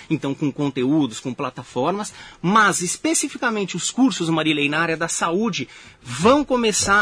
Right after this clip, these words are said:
a ter atividades presenciais in loco. Por quê? Porque isso faz muita diferença, né? E a legislação que já foi, é, arbitrada aí pelo mec e pelo Conselho Nacional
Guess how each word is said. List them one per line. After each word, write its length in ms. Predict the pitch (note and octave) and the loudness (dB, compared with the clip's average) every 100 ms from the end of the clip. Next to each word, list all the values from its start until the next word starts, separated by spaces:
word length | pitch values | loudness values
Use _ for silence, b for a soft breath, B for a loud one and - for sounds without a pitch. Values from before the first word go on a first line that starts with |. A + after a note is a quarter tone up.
| G3+ | 2
a 100 | G3+ | -2
ter 240 | - F#3 | 2 2
atividades 640 | D#3+ - F3 D#3 D#3+ E3 - | 2 -4 -6 -2 -2 -2 -8
presenciais 1080 | - B3 B3 F#3 G#3 F#3+ F#3+ F3 E3 F3+ E3 | -2 0 2 0 -4 -4 0 2 2 0 0
in 100 | F#3+ | 0
loco. 360 | D#3 A#2 - - b b _ | 2 0 -4 -16 b b _
Por 120 | A3+ | 0
quê? 240 | F#3+ F#3 C3+ B - | 2 2 0 B -4
Porque 380 | F#3 - G#3 - | -4 2 2 2
isso 340 | A3 C4+ - G3+ | 2 2 2 -4
faz 540 | - G3+ G#3+ G#3 - | -2 2 2 2 0
muita 320 | F#3+ A3+ G#3+ | 0 0 -2
diferença, 720 | F#3 F3 G#3 F#3 F3+ - - B B | -6 -4 0 2 2 -2 -10 B B
né? 160 | D3+ E3+ B B | -6 -6 B B
E 300 | G3+ A#3+ F3+ - | 0 0 0 0
a 80 | F#3 | 0
legislação 720 | G3+ F#3+ F3 E3 - A#3 B3 | 0 -2 -4 -4 -4 -4 -4
que 120 | G#3+ | -4
já 180 | F3+ F#3 | -4 -4
foi, 360 | - D3+ C3+ B B - | -2 -2 -2 B B -6
é, 200 | C3 - | -6 -2
arbitrada 800 | D3+ D#3+ D#3+ - D#3+ D#3+ D3+ B2+ | -2 0 -2 0 4 6 4 2
aí 160 | C3+ C3 | 2 0
pelo 240 | C#3 C3 | 0 -2
mec 300 | B2+ C3 B2+ | -2 -4 -6
e 40 | |
pelo 220 | - B2 A#2 | -8 -6 -6
Conselho 360 | B2+ - A#2 | -8 -6 -4
Nacional 480 | A#2 C#3 F#3 F#3 | -4 -4 0 2